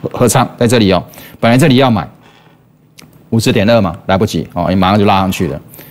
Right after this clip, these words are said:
好，拉到这里，投资朋友，来，拉到这里，来，拉到这里，没关系，这里也是可以买。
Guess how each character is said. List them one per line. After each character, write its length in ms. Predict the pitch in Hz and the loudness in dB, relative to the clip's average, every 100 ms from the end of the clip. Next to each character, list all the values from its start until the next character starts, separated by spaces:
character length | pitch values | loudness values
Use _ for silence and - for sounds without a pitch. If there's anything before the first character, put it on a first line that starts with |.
| - - | -20 -10
好， 220 | - - - | -6 -6 0
拉 200 | 220 247 | 2 4
到 60 | |
这 120 | 214 | 4
里， 140 | 202 110 - | 2 0 -4
投 80 | |
资 80 | 123 | -2
朋 60 | 143 | 0
友， 160 | 120 80 - | -2 -4 -8
来， 160 | 90 - | -8 -2
拉 120 | 120 | 0
到 100 | 123 | 0
这 140 | 113 | 0
里， 120 | 92 - - _ - | -4 -6 -16 _ -20
来， 80 | - _ | -20 _
拉 100 | 104 | -4
到 60 | 95 | -4
这 120 | 98 | -4
里， 80 | 71 | -4
没 100 | 101 | 0
关 140 | 151 | 0
系， 100 | 160 | 0
这 140 | 165 185 | 0 0
里 80 | 120 | 0
也 80 | |
是 100 | 92 | -2
可 80 | 101 | -4
以 60 | 98 | -4
买。 160 | 87 | -6